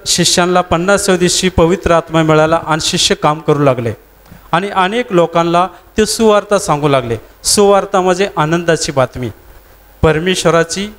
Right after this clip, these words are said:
आनंदाची बातमी ते लोकांना सांगत होते आणि मोठमोठे त्यांच्याद्वारे परमेश्वर चमत्कार करत होता. आणि त्याच वेळेला हा शोल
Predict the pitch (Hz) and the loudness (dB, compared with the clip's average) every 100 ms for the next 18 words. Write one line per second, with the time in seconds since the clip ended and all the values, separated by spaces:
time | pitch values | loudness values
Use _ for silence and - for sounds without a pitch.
0 | - 151 160 180 175 165 170 151 143 170 | -6 -2 -2 2 0 0 0 0 -2 -2
1 | 170 151 143 160 165 160 147 156 135 127 | 0 0 0 0 0 -2 0 0 0 -4
2 | 113 - - 185 208 240 240 220 220 214 | -6 -10 -4 -2 0 -2 0 -2 0 0
3 | 202 170 202 170 170 202 165 151 180 190 | 2 2 0 2 2 0 0 0 -2 0
4 | 220 - - - - 226 269 - 233 220 | 0 -2 -14 -10 -4 0 -2 0 0 2
5 | 180 165 143 139 123 113 - _ - - | 2 2 0 -2 -4 -4 -16 _ -20 -20
6 | - 165 190 - 226 226 208 185 185 175 | -6 -2 -2 2 0 0 0 2 2 0
7 | 190 190 - 220 226 208 | -2 -2 0 2 2 0